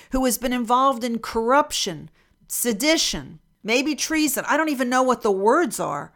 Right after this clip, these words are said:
and possibly sex trafficking of minors. Shame on us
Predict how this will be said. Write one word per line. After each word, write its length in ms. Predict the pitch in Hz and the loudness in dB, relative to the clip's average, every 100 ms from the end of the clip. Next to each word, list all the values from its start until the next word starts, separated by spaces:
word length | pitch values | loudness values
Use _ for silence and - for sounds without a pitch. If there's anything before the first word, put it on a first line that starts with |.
| - | -2
and 160 | 247 233 | -2 2
possibly 540 | 254 294 - 254 285 | 2 2 0 -4 -4
sex 340 | - 285 277 | 0 0 0
trafficking 640 | - 294 277 277 269 269 247 | 0 2 2 2 -4 -4 -2
of 100 | 233 | 0
minors. 760 | 240 294 320 180 95 - - _ _ _ _ | 2 4 2 -2 -4 -4 -4 _ _ _ _
Shame 540 | - - 330 370 349 | -4 0 2 2 0
on 180 | 202 175 | 0 -2
us 500 | 156 160 - - | -4 -4 -4 -4